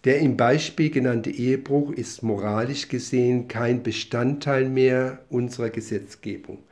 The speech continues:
Die sexuelle Hinwendung zu anderen Menschen somit nicht mehr zu sanktionieren, zu bewerten.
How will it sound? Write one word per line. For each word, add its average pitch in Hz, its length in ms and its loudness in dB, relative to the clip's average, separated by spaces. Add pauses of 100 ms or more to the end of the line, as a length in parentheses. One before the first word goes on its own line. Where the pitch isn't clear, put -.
(840)
Die 127 60 0
sexuelle 143 560 6
Hinwendung 151 760 6
zu 143 160 0
anderen 120 380 2
Menschen 139 440 4
somit 113 460 2
nicht 139 420 2
mehr 147 280 6
zu 120 80 -4
sanktionieren, 110 840 2
zu 113 200 -6
bewerten. 104 720 2